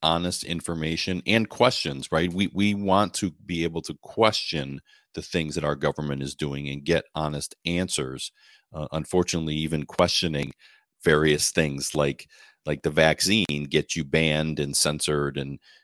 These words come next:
and all that. And we're not gonna get into that right this minute, but, but certainly it is of a, a, a huge concern. And, uh, the lack of information, the lack of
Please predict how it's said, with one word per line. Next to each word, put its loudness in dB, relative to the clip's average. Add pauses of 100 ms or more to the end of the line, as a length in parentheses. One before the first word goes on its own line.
and -6
all 2
that. 2
And -6
we're 0
not 0
gonna -2
get 2
into -2
that 0
right -4
this -8
minute, -4
but, -2 (340)
but -4
certainly 2
it -2
is -2
of -6
a, 0 (140)
a, -2
a -4
huge -8
concern. -2 (520)
And, -6
uh, -2
the -4
lack 4
of 2
information, -2
the -6
lack -2
of -4